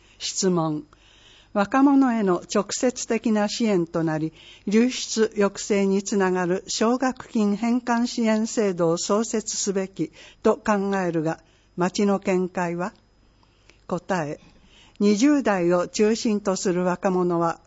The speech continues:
これからの社会を支える大切な人材であり、企業からも地元採用、地元雇用を望んでいるというご意見をいただいていますので、若者に対する直接的な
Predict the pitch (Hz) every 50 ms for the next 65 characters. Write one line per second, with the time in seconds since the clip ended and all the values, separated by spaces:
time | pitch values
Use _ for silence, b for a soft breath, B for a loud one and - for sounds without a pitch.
0 | _ _ _ - - 202 202 226 220 - 220 208 214 202 185 185 190 - 202 185
1 | - - 175 170 165 170 175 170 - 175 175 - 185 170 170 170 170 170 - -
2 | 196 190 208 233 - 269 240 - - 233 233 220 214 190 214 208 208 208 202 208
3 | 202 190 190 185 185 180 180 175 165 160 160 170 - B B B B B B B
4 | B B - 240 226 208 202 185 185 180 - 190 180 180 170 170 170 170 170 -
5 | - - 185 165 190 190 208 240 262 - 254 240 233 - 247 220 196 185 175 165
6 | 160 160 156 151 151 - - 175 165 185 190 214 247 - - 226 - - 220 202
7 | 196 180 165 160 156 160 175 175 170 185 180 175 180 202 196 196 196 190 180 175
8 | 170 170 160 165 170 - B B B B - 233 220 214 208 202 196 185 185 190
9 | 202 226 226 - 202 185 165 165 165 156 160 - 185 175 165 175 165 165 170 -
10 | - 170 165 165 165 160 - - 175 151 151 147 143 143 151 156 B B B B
11 | B B B B B B B 185 180 - 208 202 196 196 190 196 185 190 190 190
12 | - 214 180 175 196 - - 185 165 170 175 - - - 190 185 - - - 262
13 | 254 - - - 233 226 - 233 214 214 208